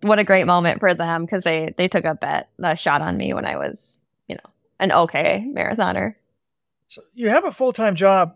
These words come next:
Speaker 2: you know, as a paralegal, but a, a deal with Puma, but I'm assuming kind of it's a minor deal, but does it have a big Olympic bonus in it? Like, I hope, an escalator or?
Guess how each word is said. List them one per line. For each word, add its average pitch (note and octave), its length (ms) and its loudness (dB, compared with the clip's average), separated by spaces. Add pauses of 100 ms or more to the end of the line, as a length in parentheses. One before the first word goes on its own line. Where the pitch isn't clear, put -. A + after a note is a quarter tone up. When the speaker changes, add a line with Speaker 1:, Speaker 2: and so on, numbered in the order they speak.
Speaker 2:
you F#3 100 -12
know, E3+ 60 -8
as D#3+ 80 -6
a D#3 40 -10
paralegal, E3+ 500 -2
but D#3+ 260 -2
a, F3+ 200 -6
a D#3 40 -2
deal F3 220 0
with F#3 120 -2
Puma, G#3 240 0
but F3+ 60 2
I'm E3 140 0
assuming F#3+ 500 -6
kind F3 140 -4
of E3 80 -4
it's D#3+ 100 -6
a D#3 60 -4
minor D#3+ 400 -2
deal, A#3+ 200 2
but G3 180 0 (640)
does D#3+ 180 -2
it E3+ 80 -2
have F3+ 180 0
a F3+ 80 0
big F#3 200 2
Olympic F3+ 340 0
bonus F#3+ 340 -2
in A3+ 120 -2
it? A#3 180 -2
Like, F#3 180 -4
I F3 140 0
hope, G3 260 0
an C#3+ 140 -6
escalator G3+ 580 0
or? D3 280 -4